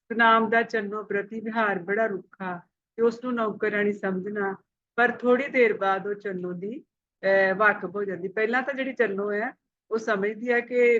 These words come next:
ਪਾਰੋ ਸਮ-, ਅਹ, ਮਤਲਬ ਜਿਹੜੀ ਸਤਨਾਮ ਕੌਰ ਸਮਝਦੀ ਹੈ ਕਿ ਚੰਨੋ ਸ਼ਾਇਦ ਕੋਈ ਨੌਕਰਾਣੀ ਨਵੀਂ ਹੈ,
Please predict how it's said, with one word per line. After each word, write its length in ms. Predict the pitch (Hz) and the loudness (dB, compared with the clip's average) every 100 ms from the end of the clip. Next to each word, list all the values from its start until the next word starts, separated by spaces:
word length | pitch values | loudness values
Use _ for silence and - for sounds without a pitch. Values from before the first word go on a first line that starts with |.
| 226 | 4
ਪਾਰੋ 260 | 208 190 208 | 2 4 0
ਸਮ-, 260 | 214 196 | -6 -10
ਅਹ, 520 | - 190 185 185 180 202 | -6 -4 -2 -2 -4 -8
ਮਤਲਬ 420 | 190 190 196 190 | -14 -6 -6 -4
ਜਿਹੜੀ 240 | 190 196 208 | -6 -6 -6
ਸਤਨਾਮ 460 | - - 208 208 | -10 -4 0 0
ਕੌਰ 140 | 202 226 | 0 -4
ਸਮਝਦੀ 480 | 226 202 208 214 233 | -4 -8 -8 -6 -6
ਹੈ 60 | |
ਕਿ 120 | 233 | -6
ਚੰਨੋ 480 | 262 226 202 214 214 | -4 -4 -2 -4 -8
ਸ਼ਾਇਦ 320 | 208 220 208 | -2 0 0
ਕੋਈ 180 | 202 226 | -2 -6
ਨੌਕਰਾਣੀ 640 | 202 185 180 196 196 190 | -4 -4 -4 -2 -2 -2
ਨਵੀਂ 360 | 190 185 180 185 | -4 -6 -6 -6
ਹੈ, 140 | 220 | -8